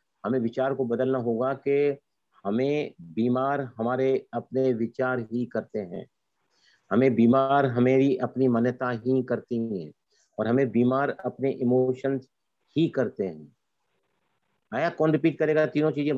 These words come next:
बताओ? Come on, repeat it। यस, कौन repeat करेगा?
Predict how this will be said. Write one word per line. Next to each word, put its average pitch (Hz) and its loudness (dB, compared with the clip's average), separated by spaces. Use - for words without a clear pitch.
बताओ? 147 -4
Come 151 -4
on, 156 -10
repeat 143 -4
it। 143 -10
यस, 143 2
कौन 160 2
repeat 147 0
करेगा? 151 0